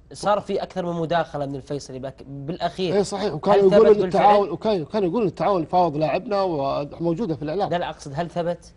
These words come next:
Speaker 2: أنا ما أتكلم، أنا اللي بثبت، أقول لك الفيصلي كانوا يقولوا الكلام هذا.
Speaker 1: مهم.
Speaker 2: أنا أقول لك أنا إنسان،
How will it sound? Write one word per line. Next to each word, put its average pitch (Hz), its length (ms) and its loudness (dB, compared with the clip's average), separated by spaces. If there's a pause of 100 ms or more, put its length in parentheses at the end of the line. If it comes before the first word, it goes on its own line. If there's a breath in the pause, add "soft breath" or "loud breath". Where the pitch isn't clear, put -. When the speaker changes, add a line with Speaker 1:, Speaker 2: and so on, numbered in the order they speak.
(200)
Speaker 2:
أنا 175 260 0
ما 180 120 0
أتكلم، 202 340 -4
أنا 196 120 2
اللي 143 100 -4
بثبت، 151 320 -4
أقول 143 100 -4
لك 139 120 -10
الفيصلي 147 400 0
كانوا 190 340 2
يقولوا 180 240 4
الكلام 175 360 -2
هذا. 139 320 -4 (160)
Speaker 1:
مهم. 127 260 -16
Speaker 2:
أنا 165 120 -2
أقول 165 200 2
لك 170 140 -2
أنا 170 120 0
إنسان، 143 540 -2